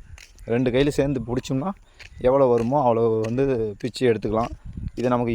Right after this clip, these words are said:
ஈஸியா வந்து ரோட்டு ஓரத்துல, வரப்பு ஓரத்துலலாம் கிடைக்கும். பாருங்க, இந்த துளசி தான். இதை வந்து கரெக்டா பிச்சு ஒரு கைப்பிடி அளவு,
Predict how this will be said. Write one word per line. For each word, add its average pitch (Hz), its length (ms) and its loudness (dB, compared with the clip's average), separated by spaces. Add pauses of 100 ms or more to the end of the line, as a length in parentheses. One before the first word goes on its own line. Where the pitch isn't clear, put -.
ஈஸியா 139 340 4 (340)
வந்து 131 200 2 (320)
ரோட்டு 123 260 4
ஓரத்துல, 117 300 0 (800)
வரப்பு 131 320 2
ஓரத்துலலாம் 120 420 4
கிடைக்கும். 113 380 2 (1080)
பாருங்க, 110 260 2
இந்த 107 160 -2
துளசி 110 320 -4
தான். - 120 -8 (760)
இதை 110 120 2 (240)
வந்து 127 200 0 (1300)
கரெக்டா 127 340 4
பிச்சு 127 260 -4 (100)
ஒரு 113 180 4
கைப்பிடி 120 340 2
அளவு, 127 180 2